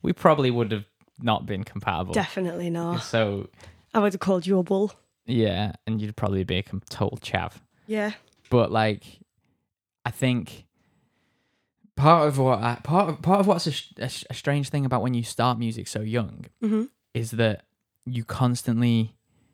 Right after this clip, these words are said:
Speaker 1: or you, or you have, like, a little feeling in there. And I don't really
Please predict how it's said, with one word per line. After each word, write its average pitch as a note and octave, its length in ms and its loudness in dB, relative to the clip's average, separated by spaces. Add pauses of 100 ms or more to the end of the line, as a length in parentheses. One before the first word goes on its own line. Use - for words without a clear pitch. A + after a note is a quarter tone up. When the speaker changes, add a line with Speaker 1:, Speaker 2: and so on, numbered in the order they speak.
(280)
Speaker 1:
or A#2+ 120 4
you, A2 180 2
or A#2+ 60 2
you A#2 140 2
have, B2 220 0
like, B2+ 160 -4
a B2 40 0
little A#2 180 -2
feeling B2+ 420 -2
in G#2 160 -2
there. - 300 -6
And B2 100 4
I D3 60 4
don't E3 120 2
really C#3 380 0